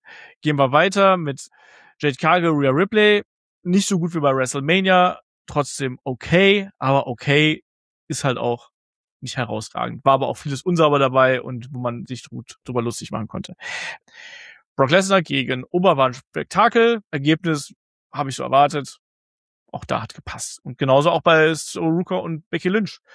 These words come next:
Auch da hat's ein bisschen gerumpelt. Hat für mich aber auch nie den Punkt erreicht, wo ich jetzt wirklich von der Couch aufgesprungen wäre oder aus meinem Stuhl hier vielmehr und gejubelt hätte. Und Main Event war mir halt einfach zu lang. Und wie gesagt, da haben sie viel probiert. Da haben sie viel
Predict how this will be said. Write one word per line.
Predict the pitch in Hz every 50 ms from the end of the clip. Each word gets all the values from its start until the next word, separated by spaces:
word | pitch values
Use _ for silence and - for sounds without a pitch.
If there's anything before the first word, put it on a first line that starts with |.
| - - -
Auch | - 135 135
da | 147 151
hat's | 180 185 -
ein | 190
bisschen | 214 202 220 202
gerumpelt. | 190 196 202 226 220 226 247 262 - _ - - - - - - - - _ _
Hat | - 170 -
für | - 170
mich | 175 170 - -
aber | 165 160 160
auch | 165 170
nie | 185 196
den | 190 190 175
Punkt | - 185 208 214 -
erreicht, | 170 143 160 170 180 180 160 -
wo | 160 160 170
ich | 165 -
jetzt | 170 143 -
wirklich | 151 151 -
von | - 156
der | 143 131 -
Couch | - - 160 190 -
aufgesprungen | - 185 190 - - 180 - - - 208 196 190 180
wäre | 196 202 208 196
oder | 190 175 143 131 123 120 -
aus | - 135 127 -
meinem | 143 123 120 120 120 120
Stuhl | - - - 180 190 196
hier | 175 180 190 180
vielmehr | - 196 185 190 196 202 202 - - - - - - - - - - -
und | - 170 151
gejubelt | - 160 143 170 202 220 233 208
hätte. | 220 226 - 262 302 269 _ _ _ - - - - _ _ _ _ _ _ _ _ _ _ _ _ -
Und | - 165
Main | 165 185 226 254
Event | 233 254 226 220
war | 226
mir | 214 226
halt | 226 - -
einfach | - 214 196 202
zu | - - 208
lang. | 185 180 147 135 127 -
Und | - 165 160
wie | 190
gesagt, | 196 170 -
da | 175
haben | 160 196 190
sie | 190
viel | - - 233 214
probiert. | - - 156 151 196 - 381 - - _ _
Da | - 175
haben | 175 165
sie | 170 -
viel | - - 233 254 247 247 214